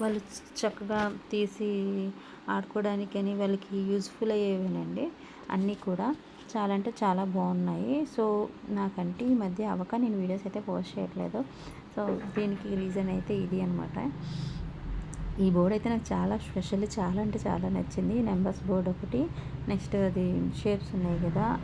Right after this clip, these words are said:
అవి, ఆ బోర్డు ఒకటి అయితే చాలా బాగా నచ్చింది. చాలా థిక్‌గా ఉన్నాయండి నెంబర్స్ కూడా. ఇవైతే చాలా చిన్నగా స్లిమ్‌గా ఉన్నాయి కాబట్టి మా పెద్ద పాప పెడుతుంటే మా చిన్న పాప వెళ్ళి ఎక్కడైతే నోట్లో పెట్టేసుకుంటుందని నేనైతే అవి ఇప్పటికి వచ్చి ఇవ్వలేదు.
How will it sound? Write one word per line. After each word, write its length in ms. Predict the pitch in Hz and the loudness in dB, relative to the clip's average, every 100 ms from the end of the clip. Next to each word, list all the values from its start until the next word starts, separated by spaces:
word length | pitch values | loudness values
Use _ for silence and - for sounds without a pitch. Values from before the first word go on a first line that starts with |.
| - | 0
అవి, 220 | 180 175 - | 2 2 2
ఆ 80 | |
బోర్డు 300 | 180 190 175 | 0 2 0
ఒకటి 180 | 170 - | 0 -2
అయితే 260 | 180 202 175 | -2 -2 -2
చాలా 160 | 160 | 0
బాగా 180 | 175 165 | 0 0
నచ్చింది. 580 | 170 170 - 160 160 233 - - - - | 0 -2 -4 -2 -2 -2 -4 -6 -6 2
చాలా 120 | 240 | 4
థిక్‌గా 460 | 262 269 - 320 339 | 4 0 -2 4 6
ఉన్నాయండి 380 | 262 208 190 180 | 8 6 4 2
నెంబర్స్ 420 | 175 175 185 - | 2 2 0 -2
కూడా. 560 | - 196 180 175 170 175 - - - - | -4 -2 0 2 0 -2 -8 -16 -16 -2
ఇవైతే 360 | 254 233 214 254 254 | 2 2 4 2 2
చాలా 120 | 208 | 0
చిన్నగా 520 | 208 - 208 202 208 | 0 0 0 0 0
స్లిమ్‌గా 400 | 226 220 202 202 | -2 0 0 0
ఉన్నాయి 280 | 208 196 202 | 0 0 0
కాబట్టి 540 | 196 190 185 190 247 262 226 - - | 0 0 0 0 4 6 4 -2 -4
మా 120 | 214 | -2
పెద్ద 320 | 202 214 202 | 0 0 2
పాప 180 | 226 220 | 0 2
పెడుతుంటే 380 | 220 196 208 226 | 0 0 -2 0
మా 80 | 226 | -2
చిన్న 260 | - 202 | 0 -2
పాప 180 | 196 208 202 | -2 -2 -2
వెళ్ళి 220 | 202 202 | 0 0
ఎక్కడైతే 340 | 202 196 202 | 0 -2 0
నోట్లో 280 | 208 196 196 | 0 0 -2
పెట్టేసుకుంటుందని 800 | 196 190 196 - 196 185 190 240 | -4 -4 -6 -4 -2 0 2 2
నేనైతే 400 | 233 196 190 185 | 2 2 2 0
అవి 120 | 202 | 0
ఇప్పటికి 260 | 190 190 180 | 0 0 0
వచ్చి 240 | 180 - | 0 0
ఇవ్వలేదు. 540 | 208 180 202 208 180 | 2 4 4 4 4